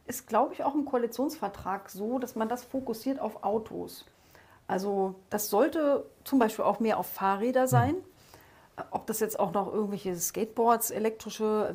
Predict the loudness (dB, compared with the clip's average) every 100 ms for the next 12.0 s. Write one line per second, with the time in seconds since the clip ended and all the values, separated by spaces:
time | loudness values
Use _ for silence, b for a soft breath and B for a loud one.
0 | -6 -6 -6 -6 -10 -6 2 4 4 2
1 | -6 -4 -6 2 2 2 0 -2 0 -2
2 | -2 -4 2 4 4 2 2 0 -4 -8
3 | 2 4 4 2 -2 -2 0 -2 0 2
4 | 4 2 0 0 -2 -6 -8 -8 0 0
5 | 0 -2 -2 -2 -2 -4 -4 -2 -2 -4
6 | B B B B B B B B -2 4
7 | 4 2 -2 0 0 2 2 0 2 2
8 | 2 -2 -8 -10 -8 -8 -4 -4 -4 -6
9 | -4 -4 -4 -4 -2 -2 -2 -6 -4 -2
10 | -2 -2 -2 -2 -4 -4 -6 -4 -4 -4
11 | -8 -10 -12 -12 -10 -12 -12 -12 -10